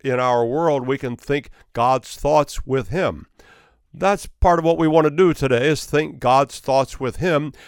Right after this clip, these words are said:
And we'll get to that a little later when I want to talk to us about, could we actually become icons for Jesus? Yeah, we're gonna talk about that. Some very interesting things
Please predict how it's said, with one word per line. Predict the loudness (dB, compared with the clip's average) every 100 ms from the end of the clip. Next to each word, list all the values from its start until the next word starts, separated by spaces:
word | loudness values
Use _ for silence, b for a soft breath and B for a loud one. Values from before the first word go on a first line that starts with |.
| B
And | -4 -4 0
we'll | 2 2
get | 0 -4 -4 -4
to | 0
that | 0
a | 0
little | -2 -2 0
later | 0 0 0 0
when | 0 0
I | 0
want | 0 -2
to | -4
talk | -2 -2 -2
to | -6
us | -4
about, | -2 0 0 -4 b b b b _ _
could | -6 -2 0
we | 0 0 -2 -4
actually | -6 -6 -8 -6 -4
become | -6 -6 -6 -8 -4 -2 0 -4 -10 _
icons | -4 -2 -2 -4 -4 -2 -2 -4 -10
for | -8 -6 -6
Jesus? | -8 -8 -8 -10 -16 -18 -18 -20 _ _ _ _ _ _ _ _
Yeah, | -4 -2 -2 -4 -10
we're | -8
gonna | -8 -4
talk | -4 -2
about | -2 -2 -2
that. | -8 -8
Some | -12 -12
very | -2 0 0 0
interesting | -4 -6 -8 -8
things | -6 -4 -4 -6